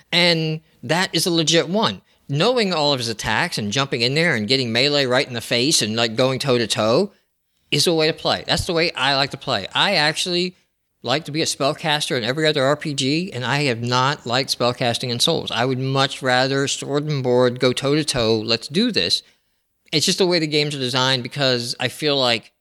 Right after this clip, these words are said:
I don't need to blast it from a thousand yards away because if I get up, I just have, I'm gonna take so much damage. It's like, "No, no, no, I know his pattern. He's not gonna hit me." My thing is to carry big giant axes and big heavy shields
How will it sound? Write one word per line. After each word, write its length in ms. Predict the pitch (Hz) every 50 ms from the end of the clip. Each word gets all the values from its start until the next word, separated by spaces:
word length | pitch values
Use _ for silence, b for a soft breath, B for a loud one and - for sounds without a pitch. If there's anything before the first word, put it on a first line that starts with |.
| _ _ _ _ _ - -
I 60 | 147
don't 200 | 139 156 165 -
need 140 | - 143 139
to 80 | 131
blast 420 | 104 - 117 117 120 127 139 - -
it 80 | -
from 120 | - 143 131
a 40 | 120
thousand 360 | - 123 117 120 117 131 127
yards 220 | 120 117 117 107
away 320 | 117 104 110 117 127 151 170
because 460 | 165 135 - 131 120 117 113 101 110
if 140 | 113 104 117
I 80 | 110
get 160 | 110 123 120
up, 140 | 117 110 - -
I 180 | - 117 113 110
just 160 | - - -
have, 180 | 123 127 110 - - _ _ -
I'm 80 | 127
gonna 80 | 107 113
take 200 | 104 135 120 -
so 80 | - 120
much 140 | 113 98
damage. 340 | - 101 110 143 185 165 - B B B B B B B
It's 100 | 151 -
like, 140 | 143 131
"No, 100 | 139 190
no, 60 | 208 202
no, 120 | 190 139
I 200 | 107 120 151 180
know 240 | 170 156 175 185 180
his 160 | 160 175 170
pattern. 500 | 165 - 151 151 160 175 127 107 101 87 104
He's 180 | 110 143 165 170
not 160 | 160 139 127
gonna 160 | 160 151 151
hit 180 | 143 185 - -
me." 180 | 110 90 - _ _ _ _ _ _ _ _ _ -
My 180 | 147 185 214
thing 480 | 202 - 196 202 208 196 170 147 135 135
is 140 | 135 131 -
to 120 | - 131
carry 340 | - - 170 160 151 143 131
big 300 | 117 - 170 185 180 156
giant 320 | 170 170 170 180 190 170
axes 500 | 143 120 117 117 113 - 113 113 117 - B B B B
and 220 | 135 131 117 110
big 160 | 156 180 175
heavy 220 | 165 180 165 190 190
shields 600 | 170 - - - 123 117 110 113 117 110 107